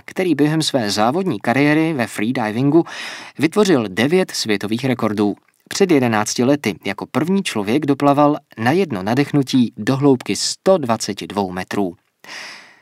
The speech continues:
Závěrem ještě poděkování a informace. Jedna z našich čtenářek se rozhodla pořídit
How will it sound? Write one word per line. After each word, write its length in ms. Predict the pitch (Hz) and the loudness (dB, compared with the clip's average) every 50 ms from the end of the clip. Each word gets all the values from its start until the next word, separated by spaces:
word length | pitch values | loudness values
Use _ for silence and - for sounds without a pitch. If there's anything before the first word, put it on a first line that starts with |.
| _ _ _ _ _ - | _ _ _ _ _ 0
Závěrem 480 | 104 131 160 160 180 185 175 170 160 | 2 2 4 4 4 4 4 4 4
ještě 280 | 143 135 - - 117 104 | 2 2 2 0 -2 -2
poděkování 800 | - 117 120 127 123 - 131 123 123 117 117 113 113 107 104 - | 0 2 2 2 2 2 2 2 2 2 0 -2 -2 -4 -4 -6
a 80 | 95 | -8
informace. 720 | 87 90 95 90 - 98 98 95 95 95 - - 104 95 - _ _ _ _ _ _ _ _ _ - _ | -8 -10 -12 -10 -8 -6 -4 -4 -4 -4 -4 -4 -4 -4 -6 _ _ _ _ _ _ _ _ _ -20 _
Jedna 440 | - 110 117 139 147 165 170 165 165 | -2 2 4 4 6 6 4 4 2
z 40 | 143 | 2
našich 460 | 147 156 143 - 131 120 - - - - | 0 0 0 -2 -4 -4 -6 -12 -12 -10
čtenářek 680 | - - - 92 92 92 87 90 - 110 120 147 - - | -10 -10 -10 -10 -10 -8 -8 -6 -6 -4 -4 -4 -6 -6
se 140 | - 117 | -8 -4
rozhodla 460 | 110 120 135 139 156 180 175 156 113 - | -2 -2 -2 0 0 0 2 2 0 0
pořídit 640 | - - 139 147 160 170 160 147 156 147 147 | 2 0 0 2 2 0 4 4 4 2 2